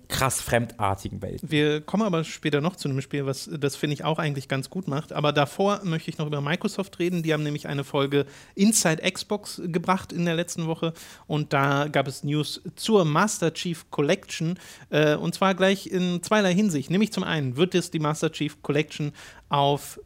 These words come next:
Speaker 2: P C geben.
Speaker 1: Mhm.
Speaker 2: Und zwar sogar auf Steam,
Speaker 1: Ja.
Speaker 2: was, äh, die Leute sehr krass überrascht hat, weil die, man immer so davon ausgegangen ist, ja, wenn's dann mal auf P C kommt, wird's im Windows Store erscheinen. Aber nein, es gibt's tatsächlich auch auf Steam.
Speaker 1: Aber auch im Windows Store natürlich.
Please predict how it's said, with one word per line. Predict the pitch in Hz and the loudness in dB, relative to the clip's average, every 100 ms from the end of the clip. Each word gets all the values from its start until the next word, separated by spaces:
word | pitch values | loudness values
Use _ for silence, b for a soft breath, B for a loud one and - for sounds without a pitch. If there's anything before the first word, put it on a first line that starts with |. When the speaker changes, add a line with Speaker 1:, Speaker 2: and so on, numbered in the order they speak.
| - | 0
Speaker 2:
P | 170 | 2
C | - 170 165 | 4 4 4
geben. | 147 135 95 - | 2 -2 -4 -10
Speaker 1:
Mhm. | 127 151 B - - | -6 -8 B -20 -6
Speaker 2:
Und | 165 160 160 | 0 2 2
zwar | 147 147 | 2 4
sogar | 147 143 139 151 | 2 2 2 0
auf | - | -4
Steam, | - 170 143 117 - | -2 0 0 -4 -6
Speaker 1:
Ja. | 113 - | -6 -2
Speaker 2:
was, | 139 127 - - | -2 -2 -6 0
äh, | 156 135 | 2 2
die | 139 131 | 0 0
Leute | 139 131 131 | 2 0 -2
sehr | 127 170 151 147 | 0 4 4 4
krass | 151 147 | -2 -2
überrascht | 151 139 156 190 | 0 0 0 0
hat, | 160 143 | 2 0
weil | 131 | 0
die, | 139 | -2
man | 147 147 139 139 | -2 -4 -2 -2
immer | 151 143 | 0 0
so | 139 | 2
davon | 135 147 143 | 0 0 -2
ausgegangen | 147 - 151 143 147 | -4 -4 -4 -4 -2
ist, | 143 - B B | -6 -8 B B
ja, | - | -4
wenn's | 127 147 - | -2 -2 0
dann | 143 | -2
mal | 139 | 0
auf | 139 - | -4 -6
P | 139 | -10
C | - 147 | -4 -4
kommt, | - 139 135 | -4 -6 -4
wird's | 131 - | -6 -8
im | 151 | -8
Windows | 151 190 214 - | -2 0 0 0
Store | 190 196 202 196 | 0 2 0 0
erscheinen. | 185 196 185 190 196 B B | -2 -2 -2 -2 -6 B B
Aber | - 143 | -4 0
nein, | 175 | 0
es | 190 | -2
gibt's | - - | -6 -10
tatsächlich | - 147 139 147 | -6 -2 0 0
auch | 147 143 | 0 0
auf | 165 165 | -4 -10
Steam. | - - 202 254 170 | -12 -6 0 2 4
Speaker 1:
Aber | 110 | 6
auch | 120 | 4
im | 113 | 4
Windows | 104 95 | -2 -6
Store | - 95 | -8 -10
natürlich. | - - - | -12 -18 -20